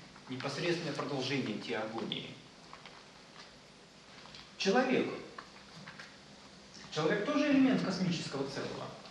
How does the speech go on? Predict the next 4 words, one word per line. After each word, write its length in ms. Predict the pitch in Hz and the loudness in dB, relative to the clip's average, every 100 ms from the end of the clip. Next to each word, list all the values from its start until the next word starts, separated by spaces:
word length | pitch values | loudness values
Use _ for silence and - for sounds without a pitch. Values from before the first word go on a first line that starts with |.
| - - - - - - - - - - - - - - - - - - | -18 -20 -20 -20 -20 -20 -20 -20 -20 -20 -18 -20 -20 -20 -18 -18 -12 -4
Либо 220 | 254 277 | 8 10
это 220 | - - | 10 8
атом, 340 | 202 185 - 180 - - - - - - - - - - - | 8 8 6 0 -2 -8 -14 -18 -18 -18 -20 -20 -20 -18 -6
индивид, 480 | 254 214 254 156 | 0 6 6 4